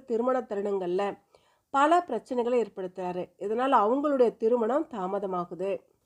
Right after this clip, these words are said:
கணபதியுடைய இந்த நடவடிக்கையால மிகவும் நொந்து போன தேவர்கள் பிரம்மா கிட்ட போய் முறையிடுறாங்க. பிரம்மதேவரும் விநாயகருடைய மனசை குளிர்விக்கணும் அப்படிங்கன்னு சித்தி புத்தி அப்படிங்கிற ரெண்டு அழகிய பெண்களை உருவாக்கி அனுப்புறாரு. சித்தி அப்படின்னா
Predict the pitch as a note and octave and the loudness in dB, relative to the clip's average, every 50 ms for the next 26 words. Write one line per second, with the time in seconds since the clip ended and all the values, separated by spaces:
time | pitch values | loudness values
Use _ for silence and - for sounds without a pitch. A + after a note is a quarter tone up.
0 | _ _ - A#3 C4+ C#4+ E4+ F#4+ G4 F#4 E4 D4 C4 A#3+ A#3 G#3+ G#3 G#3+ A3+ A3+ | _ _ 0 4 4 6 6 6 4 4 2 4 4 6 6 6 4 4 2 2
1 | A3+ G#3+ G#3 A3 C4 C#4+ D4 C#4+ C4 - A3+ G#3 G3+ A3+ C#4 C#4 B3 A3 G#3 G#3 | 0 0 0 0 2 0 0 -2 0 -2 -2 0 0 0 0 0 0 0 -2 0
2 | B3+ C#4 D4 C#4 B3+ - A3+ B3 B3 C#4 A#3+ B3 A#3 G#3+ G3+ F3+ F#3 F#3+ G#3 A3 | 0 0 0 2 0 0 0 0 0 -2 0 0 2 2 0 0 -2 -2 0 0
3 | A3 G3+ F3 D#3+ D#3+ A#3 B3+ C4+ D4+ D#4 C#4 B3 B3 G#3 G3 G#3 G3+ B3 D#4 F4 | 0 -2 -2 0 2 2 4 4 2 2 2 0 -4 -4 -6 -4 -4 -2 -4 -4
4 | - _ - F3+ F#3 F#3+ F#3+ F#3 E3+ F3 F3 F3+ F3 F3+ - _ _ _ _ _ | -6 _ -14 -10 -8 -6 -6 -6 -6 -6 -8 -6 -6 -8 -8 _ _ _ _ _
5 | _ - G3+ B3+ C4 C4 C#4 D#4 E4+ D4 C4+ A3+ G#3+ G3+ G3 G#3 G#3 G3 - _ | _ -4 2 4 6 6 8 8 6 6 6 4 2 2 0 0 -2 -4 -6 _
6 | _ - G3+ G#3+ A3+ A#3+ C4+ D#4+ E4 E4+ D#4+ D4+ C#4 B3 A#3+ A3+ G#3+ F#3+ F#3 F#3 | _ -6 -6 -2 -2 0 0 0 0 0 -2 -2 0 2 2 2 2 0 -2 -2
7 | G3+ A#3 C4 B3+ B3+ A#3 - - - A#3+ B3 C4+ C4+ C4 B3+ B3 B3 A#3 B3 A#3+ | -2 0 -2 0 -2 -4 -6 -6 -6 -2 -2 -2 0 0 -2 -2 -2 0 0 0
8 | G#3+ - - G3+ G3 F#3 F#3+ F3+ G#3 C4 E4+ G#4+ - _ _ _ _ _ _ _ | 0 0 -2 -4 -2 -2 0 0 2 2 0 0 -2 _ _ _ _ _ _ _
9 | _ _ _ - F4 E4+ E4+ - D#4 D4 C4 A#3 A#3 A3 A3+ - B3 B3 A#3 G#3+ | _ _ _ -2 -2 0 0 0 -4 -2 0 2 2 2 2 0 0 0 2 0
10 | G3+ - G3+ G#3 G3+ A3 B3 C4 A#3 A3+ A3+ A3+ A3+ A#3 G3+ F#3+ G3+ A3 A3+ A3+ | 0 -2 -2 0 0 2 0 0 2 2 2 2 2 0 0 0 0 -2 -2 -2
11 | A#3+ A3 A3+ - G#3 A3 A3 A3+ A3 G#3+ G3+ G3+ G3+ G3 G3 F#3 F#3 - D4 F#4 | -4 -4 -4 -4 -4 -4 -2 -2 0 0 2 2 2 0 -2 -2 -4 -6 -8 -8
12 | F4 A3 G#3 G3+ F#3+ - F#3 F3+ F3 F3+ F#3+ G3 F#3 - _ _ _ _ _ _ | -6 -6 -6 -8 -8 -8 -8 -8 -6 -4 -4 -4 -6 -6 _ _ _ _ _ _
13 | _ _ - - D#4+ D4+ D#4 - - D4+ D4+ C4+ - - G3 G#3 G#3+ A3 G#3+ G#3 | _ _ -6 -2 -2 -2 -2 -2 -2 0 2 0 0 -2 -8 -6 -2 0 0 2
14 | G3+ A3+ B3+ | 2 0 -2